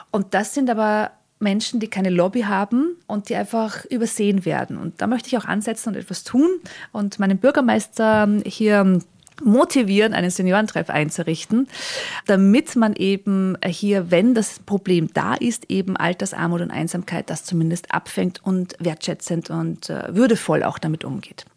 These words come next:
Aber damit man gar nicht in diese Situation kommt,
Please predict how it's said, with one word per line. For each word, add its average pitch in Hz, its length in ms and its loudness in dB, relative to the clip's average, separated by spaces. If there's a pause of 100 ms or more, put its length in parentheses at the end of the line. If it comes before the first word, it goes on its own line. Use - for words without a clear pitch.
(160)
Aber 180 400 2 (120)
damit 240 280 4
man 214 120 4
gar 196 160 2
nicht 277 180 0
in 208 80 -4
diese 196 180 -2
Situation 196 560 -4
kommt, - 400 -6